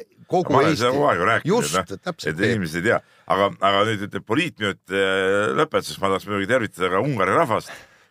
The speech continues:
Speaker 2: kes tegi absoluutselt jälle suurepärase valiku. Tähendab, siin meie ajakirjandus, ütleme, proovib kallutada küll neid tulemusi nii ja naa. Eile vaatasin Välisilma saadet ka, no päris piinlik oli kohe kuulata sõna otseses mõttes, mis, mis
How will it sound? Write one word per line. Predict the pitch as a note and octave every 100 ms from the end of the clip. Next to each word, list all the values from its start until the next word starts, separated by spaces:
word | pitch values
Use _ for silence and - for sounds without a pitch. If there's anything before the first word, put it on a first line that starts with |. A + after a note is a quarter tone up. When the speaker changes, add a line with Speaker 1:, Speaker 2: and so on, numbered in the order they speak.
| -
Speaker 2:
kes | -
tegi | A#2+ A#2 G#2
absoluutselt | G#2 C#3 D3+ - G2 -
jälle | A2 G#2
suurepärase | C#3+ A2+ G2 F#2+ G2+
valiku. | E3+ C#3 - E2+ D#2+ _ _ _ _ -
Tähendab, | G2+ -
siin | A2+ C3+
meie | E3+ A2 F2+ _ _ _
ajakirjandus, | F2+ D3 D3 G#2 G#2 F#2 F2 F2 - F#2+ G2
ütleme, | G2 F#2+ G2 F#2+ F#2+ F#2 F#2 F#2 E2+
proovib | C3 B2+ -
kallutada | E3 D3 A2 - F2+
küll | G#2+ G#2
neid | G2
tulemusi | D3+ C3+ G2 F#2
nii | C#3+ G#2
ja |
naa. | B2 A2+ G#2+
Eile | A2 F#2
vaatasin | F2 - E2+ _ _ _
Välisilma | A2 C3+ G2+ F#2+ F#2
saadet | A2+ A2+ F#2
ka, | B2+ G2+
no | G#2+
päris | G#2+ -
piinlik | D3 G2 D2+
oli | E2+ E2+
kohe | F#2
kuulata | F#2 C#3+ F2 -
sõna | D#2+ E2+
otseses | E2+ D#2+
mõttes, | G2+ - - - _ _ _ -
mis, | - F2
mis | E2